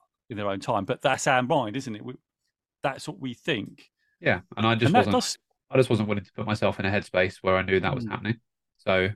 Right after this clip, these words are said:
Speaker 2: and, and, and look, there's, people are always gonna be entitled to their opinion, and that's perfectly fine. But I would,
Speaker 1: Mm.
Speaker 2: I would much rather, uh, be a success story and then have people talk shit about it, 'cause then I can say,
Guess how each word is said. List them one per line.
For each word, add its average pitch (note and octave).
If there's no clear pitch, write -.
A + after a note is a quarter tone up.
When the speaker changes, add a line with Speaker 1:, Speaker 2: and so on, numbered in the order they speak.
Speaker 2:
and, C#3
and, D#3+
and D3
look, A2
there's, A#2
people C#3+
are A2+
always A#2+
gonna G2+
be G2
entitled F#2
to -
their F#2
opinion, F2+
and D#2
that's -
perfectly -
fine. E2+
But F#2+
I F#2
would, G2
Speaker 1:
Mm. G2
Speaker 2:
I G2
would G2
much G#2+
rather, F#2
uh, F2
be G2+
a F#2
success -
story F2
and F2+
then F#2
have F#2
people F2
talk -
shit -
about -
it, A2+
'cause G2+
then F#2+
I F#2+
can G#2
say, F#2+